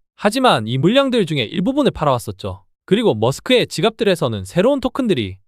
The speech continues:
이제 막 추가되기 시작했습니다. 현재는 머스크의 개인 지갑으로 추정되는 주소에 도지코인을 포함한 시바이누, 페페 등의 밈코인들이 큰 금액 규모로 이동되고 있는데 당장 테슬라와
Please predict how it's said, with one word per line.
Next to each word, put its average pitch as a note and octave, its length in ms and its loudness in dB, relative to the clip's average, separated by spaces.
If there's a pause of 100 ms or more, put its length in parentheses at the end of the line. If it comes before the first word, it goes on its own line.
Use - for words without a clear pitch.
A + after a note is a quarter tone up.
(160)
이제 D3+ 220 0
막 D3 240 0
추가되기 C4+ 420 0
시작했습니다. G2+ 800 -8 (180)
현재는 G#3+ 560 0
머스크의 D3 480 0
개인 D3+ 240 0
지갑으로 G#3 500 2
추정되는 B3+ 480 0
주소에 A2 420 -4 (220)
도지코인을 G3+ 580 0
포함한 G#3+ 380 0
시바이누, C#3+ 680 -4 (300)
페페 B3+ 280 0
등의 F#3 220 0
밈코인들이 C#3 720 -2 (200)
큰 C#4 300 2
금액 E3 320 2
규모로 E3+ 340 2
이동되고 G#3 460 0
있는데 F#2+ 440 -6 (220)
당장 G3+ 440 0
테슬라와 G3 580 0